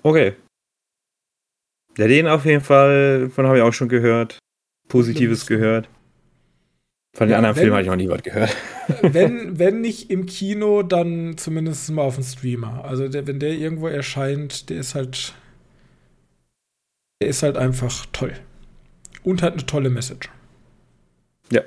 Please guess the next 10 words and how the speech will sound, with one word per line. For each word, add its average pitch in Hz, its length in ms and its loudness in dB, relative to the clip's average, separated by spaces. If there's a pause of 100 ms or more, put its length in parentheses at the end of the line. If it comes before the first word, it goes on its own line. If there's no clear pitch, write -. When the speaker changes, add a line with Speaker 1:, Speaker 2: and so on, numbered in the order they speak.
(100)
Speaker 1:
perfekt. 110 440 -2 (1200)
Gut, 110 100 -2
da 117 60 6
hätte 113 240 2
ich 113 140 2
den 113 180 4
aber 107 160 4
auch 107 160 2
so 104 240 -2
zugetraut. 95 680 -4